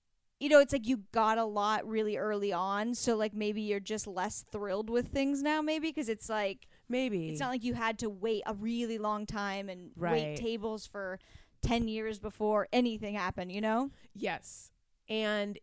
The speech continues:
Speaker 2: it was hard. It's been a bit of a hard adjustment to recognize that, like, I'm not the youngest one in the room anymore by a
Speaker 1: Mm-hmm.
Speaker 2: mile. I have a
Speaker 1: Mm-hmm.
Speaker 2: lot of friends who are younger than me. I always had this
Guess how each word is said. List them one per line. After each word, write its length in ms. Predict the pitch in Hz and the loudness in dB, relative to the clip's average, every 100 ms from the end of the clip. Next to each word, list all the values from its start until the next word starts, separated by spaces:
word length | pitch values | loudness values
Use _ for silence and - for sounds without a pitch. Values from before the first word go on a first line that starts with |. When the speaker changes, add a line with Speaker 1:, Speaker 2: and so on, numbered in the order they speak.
| - | -2
Speaker 2:
it 180 | 226 | 0
was 180 | 214 214 | 2 -2
hard. 640 | - - 196 202 196 196 - | -4 -10 -4 -2 0 -2 -6
It's 360 | - - 220 202 | -18 -8 -8 -6
been 320 | 170 208 214 | -2 -2 0
a 40 | |
bit 140 | 180 190 | -2 -2
of 80 | 170 | -4
a 60 | |
hard 240 | 160 175 165 | -4 -4 -4
adjustment 680 | 147 165 170 - 156 143 - | -4 -4 -4 -6 -6 -6 -12
to 360 | - 170 147 147 - - | -10 -6 -6 -6 -10 -18
recognize 920 | 147 165 175 170 160 160 156 156 151 | -10 -8 -6 -6 -6 -4 -4 -6 -8
that, 240 | 156 151 - | -8 -8 -8
like, 240 | 147 - _ | -10 -12 _
I'm 220 | 175 240 | -6 -2
not 240 | 247 254 - | -2 -4 -4
the 80 | |
youngest 420 | 208 190 202 196 180 | -2 -2 -2 -4 -4
one 220 | 180 175 | -2 -2
in 80 | 165 | -4
the 80 | |
room 260 | 156 175 175 | -4 -2 -2
anymore 440 | 160 160 151 151 | -2 -2 -2 -2
by 200 | 147 165 | -2 -4
a 80 | 160 | -2
Speaker 1:
Mm-hmm. 100 | 151 | -4
Speaker 2:
mile. 500 | 156 151 147 85 170 - 220 | -4 -4 -6 -8 -10 -14 -6
I 60 | 233 | -4
have 100 | 311 | 0
a 20 | |
Speaker 1:
Mm-hmm. 40 | |
Speaker 2:
lot 140 | 262 220 | 2 0
of 60 | |
friends 220 | - 196 | -2 -4
who 60 | 180 | -4
are 40 | |
younger 360 | 160 160 170 156 | -6 -4 -4 -6
than 160 | 139 120 | -8 -10
me. 140 | 90 - | -8 -4
I 180 | 208 | -2
always 720 | - 226 220 208 196 190 180 - _ _ _ _ _ _ | 2 4 4 2 0 -4 -6 -12 _ _ _ _ _ _
had 360 | - 180 180 160 | -6 -4 -4 -4
this 240 | 156 - | -8 -8